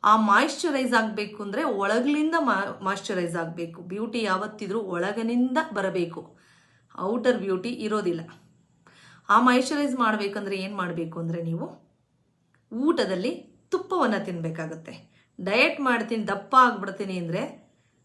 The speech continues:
ತುಪ್ಪ ಬಿಟ್ರೆ ಮಾಯಿಶ್ಚರೈಸ್ ಆಗಲ್ಲ. ಯಾಕೆ ಅಂದ್ರೆ ತುಪ್ಪ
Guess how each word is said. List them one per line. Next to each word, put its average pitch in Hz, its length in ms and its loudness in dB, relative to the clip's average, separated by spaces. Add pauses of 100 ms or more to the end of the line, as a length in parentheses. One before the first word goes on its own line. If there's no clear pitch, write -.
(200)
ತುಪ್ಪ 254 260 0 (120)
ಬಿಟ್ರೆ 190 300 -2 (440)
ಮಾಯಿಶ್ಚರೈಸ್ 202 640 -4
ಆಗಲ್ಲ. 165 440 -2 (1200)
ಯಾಕೆ 233 460 2
ಅಂದ್ರೆ 196 280 -2 (600)
ತುಪ್ಪ - 320 -2